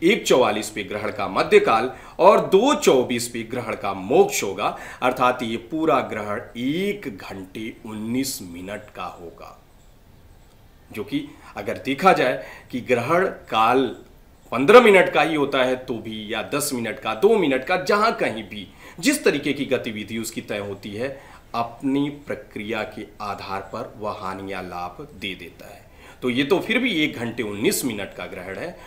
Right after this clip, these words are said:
तो कहीं ना कहीं अपने परिणाम से हम लोगों को indicative form में attach कर रहा है और ये एक alarm दे रहा है कि कोई समस्या उत्पन्न होने वाली है,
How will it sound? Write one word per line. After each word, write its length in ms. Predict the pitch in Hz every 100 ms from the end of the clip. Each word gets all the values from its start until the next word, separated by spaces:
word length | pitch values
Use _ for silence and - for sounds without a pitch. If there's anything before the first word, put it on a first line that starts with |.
| - -
तो 60 | 214
कहीं 340 | 240 233 285
ना 120 | 294 226
कहीं 380 | 180 151 165 180 -
अपने 300 | 139 135 135
परिणाम 840 | 135 120 120 120 - - 120 131 139
से 260 | - 127 - -
हम 180 | 117 117
लोगों 220 | 110 117 113
को 280 | 120 123 - -
indicative 800 | 117 104 107 113 120 120 175 - - - - - - - - - -
form 440 | - 120 127 131
में 220 | 117 120 120 - -
attach 440 | 107 - 147 208 -
कर 180 | 143 110
रहा 180 | 104
है 240 | 98 131 - - -
और 160 | 120 117
ये 140 | 123
एक 140 | 117
alarm 400 | 107 107 143 170 127
दे 140 | 110
रहा 100 | 107
है 160 | 101 110
कि 140 | -
कोई 200 | 113 120 104
समस्या 540 | - 95 95 - 104
उत्पन्न 400 | 98 95 101 95
होने 280 | 90 98 156
वाली 240 | 131 95 92
है, 220 | 110